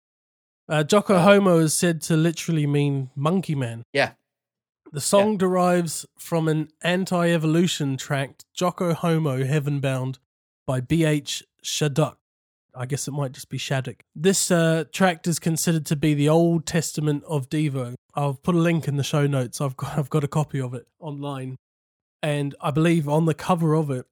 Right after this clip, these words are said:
Speaker 1: the, there's a picture of Satan who's showing the stairway to heaven. And on each step is things like infidelity and all the sins of man.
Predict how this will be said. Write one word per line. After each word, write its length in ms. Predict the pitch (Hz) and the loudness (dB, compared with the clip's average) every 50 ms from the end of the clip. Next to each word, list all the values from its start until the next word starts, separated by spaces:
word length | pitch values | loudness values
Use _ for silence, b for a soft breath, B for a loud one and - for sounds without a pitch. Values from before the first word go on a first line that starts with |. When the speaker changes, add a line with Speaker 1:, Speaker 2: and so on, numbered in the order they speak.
| _ _ _ | _ _ _
Speaker 1:
the, 480 | 156 147 139 139 135 135 135 135 135 135 | -2 0 0 2 0 0 0 -2 -2 -2
there's 220 | 131 143 139 131 | -2 -2 -2 -2
a 40 | 135 | -2
picture 380 | - 160 147 147 - - 147 | -4 -4 -4 -4 -6 -4 -4
of 100 | 135 127 | -4 -4
Satan 560 | - - 156 143 143 123 - 139 131 131 131 - _ _ - | -2 -4 -2 -2 -2 -4 -6 -8 -8 -8 -10 -12 _ _ -8
who's 220 | 139 143 139 127 | -4 -4 -4 -4
showing 400 | - - 156 147 143 143 139 139 | -2 -2 0 0 2 0 0 0
the 80 | 135 135 | -2 -2
stairway 480 | - - - 147 147 139 139 135 135 | -4 -2 -2 0 0 2 2 0 -2
to 140 | 127 - 135 | -2 -2 -4
heaven. 420 | 120 135 147 131 131 127 123 123 - _ _ _ _ _ _ _ _ _ _ - | -4 -2 -2 -2 -2 -4 -4 -6 -8 _ _ _ _ _ _ _ _ _ _ -6
And 160 | 151 147 143 | -4 -2 0
on 160 | 139 139 139 | 2 2 2
each 220 | 143 143 135 - - | 2 0 0 -2 -6
step 360 | - - 151 139 127 - - | -4 -2 -2 -4 -4 -4 -6
is 200 | 143 127 - - | -6 -6 -4 -2
things 280 | 151 143 139 135 131 135 | 0 0 0 0 0 0
like 380 | 139 131 127 127 123 - - _ _ | 0 0 0 -2 -4 -8 -18 _ _
infidelity 920 | 185 165 165 151 - - 147 135 147 143 143 139 139 - - 143 131 131 | 0 2 2 2 0 -2 -2 0 2 2 2 0 0 -2 -2 -4 -2 -2
and 100 | 131 135 | -2 -2
all 280 | 143 160 185 175 175 175 | 0 2 2 2 2 2
the 120 | 156 151 | 2 2
sins 380 | - - - 160 147 143 139 131 | 0 2 0 2 2 2 0 -2
of 100 | 139 127 | -2 0
man. 400 | 135 143 139 135 135 131 131 123 | 0 0 2 2 2 0 -2 -4